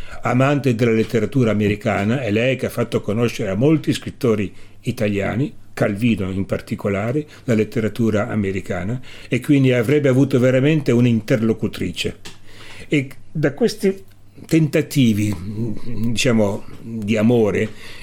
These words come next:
e da queste scritture che sono la ricerca di questo amore, ma anche la ricerca di se stessi, penso che, eh, sia maturata in, eh, Pavese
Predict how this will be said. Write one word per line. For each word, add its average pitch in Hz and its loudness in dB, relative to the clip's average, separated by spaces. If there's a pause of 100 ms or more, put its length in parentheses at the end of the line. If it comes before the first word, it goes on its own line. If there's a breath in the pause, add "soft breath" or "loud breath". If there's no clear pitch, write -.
e 123 2
da 117 2
queste 131 2
scritture 113 2
che 110 -2
sono 110 2
la 95 2
ricerca 104 2
di 95 -2
questo 104 -2
amore, 113 4
ma 101 0
anche 110 0 (220 loud breath)
la 107 2
ricerca 104 0
di 90 -6
se - -8
stessi, - -6 (640 loud breath)
penso 151 2
che, 117 0
eh, 101 -2 (180)
sia 139 0
maturata 117 0 (140)
in, 107 2
eh, 98 -4
Pavese 104 -2